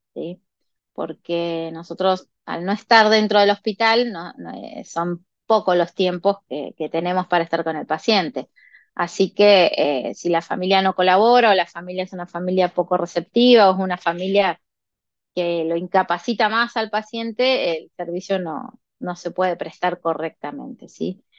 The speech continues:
Y es importante que siempre haya alguien de toda la familia que, eh, lleve también la palabra cantante, <laughs> digamos, para que pueda guiar y pueda recibir las, las órdenes del, de los profesionales.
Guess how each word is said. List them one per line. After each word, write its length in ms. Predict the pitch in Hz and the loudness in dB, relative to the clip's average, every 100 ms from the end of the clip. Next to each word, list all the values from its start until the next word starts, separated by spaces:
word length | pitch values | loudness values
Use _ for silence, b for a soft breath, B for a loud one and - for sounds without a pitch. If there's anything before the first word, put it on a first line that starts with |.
| b - | b -2
Y 80 | 190 | 0
es 40 | |
importante 480 | 190 202 208 214 220 | 2 2 2 2 2
que 80 | 202 | 2
siempre 320 | 202 196 190 | 0 0 0
haya 280 | 190 175 185 | 0 2 4
alguien 560 | 202 208 226 247 269 _ _ _ _ | 4 4 2 2 -2 _ _ _ _
de 220 | 170 175 | -8 -6
toda 360 | - 233 240 226 | 2 4 6 4
la 120 | 220 | 2
familia 600 | 214 214 214 220 254 262 _ | -2 -8 -8 -4 -4 -4 _
que, 380 | 208 220 240 - | -6 -4 -6 -8
eh, 380 | 180 165 160 - - | -10 -10 -10 -12 -2
lleve 280 | 190 190 202 | 2 4 4
también 840 | 180 170 180 190 190 175 147 - _ _ _ | 0 -2 -2 -4 -6 -10 -12 -16 _ _ _
la 220 | - 160 | -4 -2
palabra 760 | 165 175 190 190 175 156 135 _ _ _ _ _ | 2 2 4 2 2 -2 -4 _ _ _ _ _
cantante, 640 | 180 185 180 185 185 175 202 | -10 -8 -2 -2 -4 -10 -6
<laughs> 40 | |
digamos, 460 | 226 220 233 - 202 _ b b b - | -4 -2 -6 -6 -20 _ b b b -6
para 300 | 185 196 190 | -2 -2 -2
que 380 | 190 220 240 _ | -2 0 -2 _
pueda 300 | - 190 190 | -6 -2 -2
guiar 400 | 190 185 185 202 | -2 -4 -4 -4
y 80 | 226 | -4
pueda 220 | 202 208 | -2 0
recibir 420 | 190 185 180 180 | -2 -8 -12 -10
las, 420 | 185 170 156 _ _ _ - | -6 -6 -8 _ _ _ -12
las 260 | 170 165 | -12 -8
órdenes 400 | 180 180 180 165 | -6 -4 -6 -8
del, 260 | 160 143 - | -8 -8 -8
de 280 | - - 151 | -12 -8 -6
los 120 | 151 - | -6 -10
profesionales. 720 | - - 175 226 226 - | -12 -10 -4 -2 -2 -4